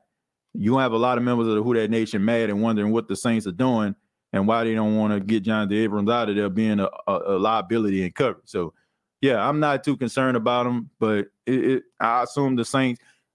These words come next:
I assume the Saints are gonna use him and, you know, and mostly, like, you know, run defensive packages. You know, I don't, I don't see him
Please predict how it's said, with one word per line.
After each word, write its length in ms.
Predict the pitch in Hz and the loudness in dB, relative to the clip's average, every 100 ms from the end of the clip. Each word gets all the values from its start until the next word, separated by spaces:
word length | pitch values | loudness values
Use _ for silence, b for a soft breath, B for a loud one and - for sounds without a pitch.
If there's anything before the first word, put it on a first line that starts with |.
| b _ | b _
I 140 | 143 160 | 0 0
assume 260 | - 160 | 0 0
the 100 | 147 | 0
Saints 300 | 139 139 135 | 0 0 0
are 60 | 120 | 0
gonna 280 | 127 120 117 | 2 2 2
use 360 | 117 135 127 | 2 2 2
him 220 | 135 123 | 0 2
and, 260 | 113 101 107 - | 2 0 -4 -2
you 180 | 113 113 | 0 2
know, 160 | 110 | 2
and 120 | 104 | 2
mostly, 460 | 110 127 - 117 113 | 2 0 0 -2 2
like, 320 | 110 107 101 - | 2 0 -2 -2
you 100 | 117 | 0
know, 300 | 104 101 95 _ _ | 2 0 -4 _ _
run 320 | 98 123 127 | 0 2 2
defensive 540 | 110 123 120 113 107 98 | 0 -2 -2 -4 -4 -2
packages. 580 | 123 117 104 85 82 104 | 0 0 -4 -8 -6 -2
You 100 | 98 | 0
know, 100 | 104 | 2
I 140 | 117 | 2
don't, 240 | 110 - | 0 -2
I 100 | 113 120 | 0 0
don't 120 | 117 | -2
see 200 | - 120 | -2 0
him 340 | 117 107 101 | 2 0 -2